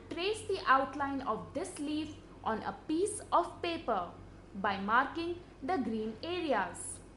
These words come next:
containing chlorophyll. Dip the leaf in boiling water for a few minutes and then immerse it in a beaker containing alcohol and boil it in a water bath till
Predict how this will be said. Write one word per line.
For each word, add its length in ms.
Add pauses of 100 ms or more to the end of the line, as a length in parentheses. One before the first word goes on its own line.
(380)
containing 600
chlorophyll. 560 (1300)
Dip 140 (180)
the 120
leaf 300 (140)
in 220
boiling 540
water 360 (640)
for 220
a 80
few 420
minutes 440 (360)
and 300
then 280
immerse 480
it 220 (180)
in 220
a 60
beaker 560 (340)
containing 640
alcohol 640 (1000)
and 280
boil 320
it 180 (260)
in 200
a 80
water 500
bath 360 (400)
till 180